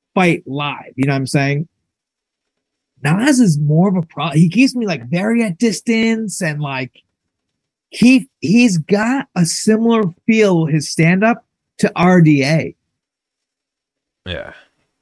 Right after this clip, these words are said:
Speaker 2: Well, I feel like Frevola's a freestyle fighter. Frevola's a grappler,
Speaker 1: Right,
Speaker 2: a
Speaker 1: he's gonna
Speaker 2: striking.
Speaker 1: throw punches from every angle and throw a bunch,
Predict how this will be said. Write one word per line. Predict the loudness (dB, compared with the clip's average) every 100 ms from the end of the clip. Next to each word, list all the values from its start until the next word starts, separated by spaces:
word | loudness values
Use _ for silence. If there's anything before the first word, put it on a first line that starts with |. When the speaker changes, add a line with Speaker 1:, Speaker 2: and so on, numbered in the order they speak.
| _ _ _ _ _
Speaker 2:
Well, | 0
I | 0
feel | 0 -2 0
like | 2 0 -4 -18 _ _ _ _ _
Frevola's | _ 0 2 4 0
a | -2
freestyle | -4 -6 -4 -4 -4
fighter. | -8 -8 -8 -16
Frevola's | -12 -6 -6 -6
a |
grappler, | -2 0 0 0 0
Speaker 1:
Right, | 0 0
Speaker 2:
a |
Speaker 1:
he's | 0 2
gonna | 2 0
Speaker 2:
striking. | 2 2
Speaker 1:
throw | 4 2 0 -4
punches | -2 0 0
from | 0 0
every | 2 2 2
angle | 2 0 0 2 2
and | 0
throw | 0 2
a | 2
bunch, | 2 0 -2 -10